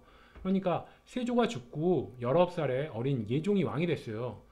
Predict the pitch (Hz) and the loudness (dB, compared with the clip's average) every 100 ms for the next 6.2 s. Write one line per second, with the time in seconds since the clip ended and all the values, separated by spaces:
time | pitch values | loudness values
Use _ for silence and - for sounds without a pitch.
0 | - - 233 226 196 233 226 180 - 165 | -20 -6 -2 -2 -2 -2 0 0 0 -2
1 | 139 113 120 117 117 127 110 110 190 196 | -2 -6 -10 -12 -8 -6 -6 -4 -2 0
2 | 185 170 151 202 196 202 180 139 110 120 | 0 -4 -4 -4 -4 -4 -6 -6 -8 -10
3 | - 120 156 139 110 117 104 - - - | -8 -4 -2 -2 -4 -6 -8 -14 -20 -18
4 | - 135 175 165 151 151 139 113 110 110 | -2 2 2 2 0 0 0 -2 -6 -4
5 | 196 233 - 123 143 151 120 123 151 175 | -6 -6 -10 -6 -4 -4 -4 -2 0 0
6 | 113 90 | -2 -8